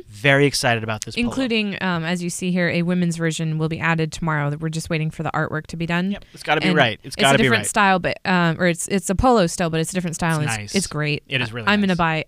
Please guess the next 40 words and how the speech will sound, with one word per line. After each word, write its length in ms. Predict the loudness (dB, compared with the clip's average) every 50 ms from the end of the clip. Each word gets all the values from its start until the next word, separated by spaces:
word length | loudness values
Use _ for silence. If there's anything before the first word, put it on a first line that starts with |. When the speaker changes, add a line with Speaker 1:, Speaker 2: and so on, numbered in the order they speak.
| -8 -8
Speaker 2:
an, 180 | -6 -6 -6 -6 -6 -6
a 120 | -6 -6
ton 260 | -6 -6 -6 -4 -4
of 100 | -6 -6
them. 240 | -8 -8 -8 -8 -10 -12 _ -20 -20 -18
Speaker 1:
I 100 | -8 -4
<laughs> 180 | -4 -4 -6 -8
cannot 360 | -20 -18 -16 -16 -16 -16 -16
wait 180 | -18 -18 -18 -20
to 60 | -20
see 120 | -18 -14
you 60 | -6 -2
Speaker 2:
Yeah. 140 | 0 0 0
Speaker 1:
walk 80 | -2 -4
around 140 | -10 -16
in 40 | -18
those. 160 | -18 -18 -20 -20 -20 -20 -20 -10 _
Speaker 2:
Yep. 140 | 0 2 2
Speaker 1:
Jupiter 260 | 2 0 0 -2 -2
dot 240 | 2 2 2 2 2
gift 300 | 0 0 0 0 -2 -6
to 60 | -10
get 160 | -10 -10 -10 -8
yourself 300 | -6 -4 -4 -4 -4 -4
something 400 | -6 -8 -8 -8 -8 -10 -10 -10
or, 500 | -10 -10 -6 -4 -2 -2 -2 -2 -2 -4
uh, 260 | -4 -4 -6 -8 -12 -14
give 140 | -16 -14
somebody 240 | -14 -14 -12 -12 -12
something. 240 | -12 -10 -8 -6 -6
And 60 | -4 -2
remember, 180 | -2 -2 -2
you 80 | -2 -4
could 200 | -4 -2 2 2
have 120 | 2 2
it 60 | 2
shipped 240 | -2 -4 -4 -6 -8
right 120 | -10 -10 -10
to 60 | -12 -14
them. 120 | -16 -18